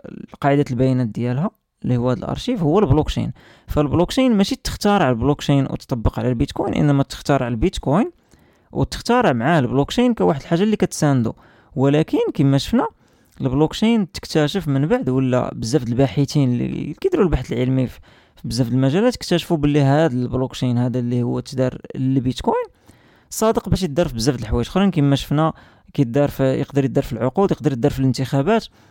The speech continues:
يقدر يدار في الصح-، الصحة. آه، مثلًا السبيطارات يقدروا يخدموه باش يعرفوا، آه، ل-، بزاف د البيانات الصحية ولا شي حاجة بكل موثوقية، لأنه بحال اللي قلنا ما غاديش يتعرف شكون اللي مريض بشنو.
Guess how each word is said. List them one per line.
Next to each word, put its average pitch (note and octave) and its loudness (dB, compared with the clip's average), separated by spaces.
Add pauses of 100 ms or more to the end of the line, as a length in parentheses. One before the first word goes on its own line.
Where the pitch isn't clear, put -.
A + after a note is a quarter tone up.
يقدر F#3 2
يدار D#3 2
في - -8
الصح-، - -6
الصحة. - -2 (240)
آه، - -8
مثلًا B2+ -2
السبيطارات B2+ -2
يقدروا B2 -4
يخدموه D3 0
باش C3+ 0
يعرفوا، B2 2 (520)
آه، - -2
ل-، G#2 -2
بزاف F3+ 0
د C#3 -8
البيانات D3 4
الصحية C3+ 0
ولا C3 2
شي B2+ -6
حاجة E3+ -2
بكل A#3+ 0
موثوقية، E3+ 2
لأنه C3+ 2
بحال B2 2
اللي C#3+ 0
قلنا F3+ -2
ما F#3+ 0
غاديش F3+ 0
يتعرف C#3+ -4
شكون - -2
اللي C3 2
مريض B2+ 0
بشنو. B2 -2